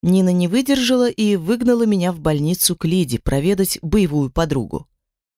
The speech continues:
Все равно пользы от меня нет — на носу вечер пятницы, и смотреть на меня такую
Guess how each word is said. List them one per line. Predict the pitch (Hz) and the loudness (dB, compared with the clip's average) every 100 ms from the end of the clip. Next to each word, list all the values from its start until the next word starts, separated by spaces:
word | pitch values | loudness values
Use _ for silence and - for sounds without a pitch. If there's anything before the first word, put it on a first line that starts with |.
| _ _ _ _ | _ _ _ _
Все | - 294 | -2 0
равно | 294 247 240 | 2 2 0
пользы | - 208 175 175 | 0 -2 0 -2
от | 170 | -2
меня | 170 160 160 | 0 0 2
нет — | 208 311 - - _ _ _ 175 | 2 0 -6 -20 _ _ _ 0
на | 185 | 2
носу | 185 175 202 | 4 2 0
вечер | 175 170 - 156 | 0 0 -2 -4
пятницы, | - 233 277 269 - 247 247 _ _ | -2 -2 0 0 2 -2 -4 _ _
и | - 254 | 0 2
смотреть | - 185 180 202 247 - | 2 0 0 0 0 2
на | 233 | 2
меня | 226 220 214 | 4 2 0
такую | - 175 - 226 277 | -2 -6 -2 -2 0